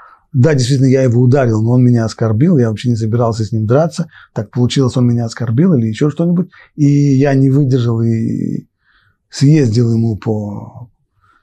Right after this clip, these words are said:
по гол-", это никого не интересует. Ни на копейку меньше за это человек не заплатит.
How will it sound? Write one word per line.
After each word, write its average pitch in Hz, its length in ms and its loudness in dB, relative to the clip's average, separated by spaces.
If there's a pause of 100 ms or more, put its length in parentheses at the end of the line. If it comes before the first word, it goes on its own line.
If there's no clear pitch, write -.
(140)
по 127 100 0
гол-", 135 240 -4 (720)
это - 140 -6
никого 127 320 -4
не 123 140 -2
интересует. 123 520 -10 (1120)
Ни 165 200 4
на 190 120 6
копейку 151 500 0
меньше 165 400 2
за 120 160 0
это 165 520 -2 (340)
человек 131 560 -2
не 120 100 0
заплатит. - 480 -8